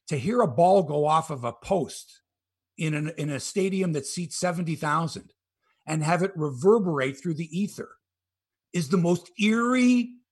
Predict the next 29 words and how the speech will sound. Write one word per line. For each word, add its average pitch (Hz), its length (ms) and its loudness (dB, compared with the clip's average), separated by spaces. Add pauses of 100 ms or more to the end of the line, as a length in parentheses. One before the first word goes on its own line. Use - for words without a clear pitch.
weird, 254 800 4 (240)
forget, 262 240 -2 (320)
I 175 60 2
imagine 196 340 0
the 139 80 -4
players 196 460 2
must 123 220 -2
just - 180 -8
be, 135 100 -8
you 139 120 -6
know, 123 100 -2
you 135 120 -4
score 208 300 2
a 165 60 0
goal. 208 200 2
And 165 120 -2
another 262 300 0
thing, 127 160 -8 (120)
"Hey, 311 120 -2
I 233 100 0
just 247 180 -2
scored 233 200 4
a 190 40 2
goal." 208 320 4 (140)
There's 117 180 -10
no 165 200 -4
cheering 165 440 -6
at 120 60 -4
all. 101 320 -10